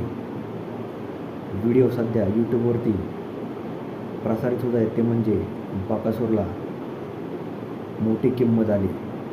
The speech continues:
तब्बल दहा कोटी रुपये देण्यास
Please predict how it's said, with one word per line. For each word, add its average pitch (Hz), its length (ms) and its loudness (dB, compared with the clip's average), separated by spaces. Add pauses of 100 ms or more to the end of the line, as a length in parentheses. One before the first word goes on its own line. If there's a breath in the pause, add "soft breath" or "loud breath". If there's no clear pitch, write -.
(1200)
तब्बल 110 340 2 (720)
दहा 117 240 0
कोटी 120 360 2
रुपये 110 300 4 (880)
देण्यास 110 440 4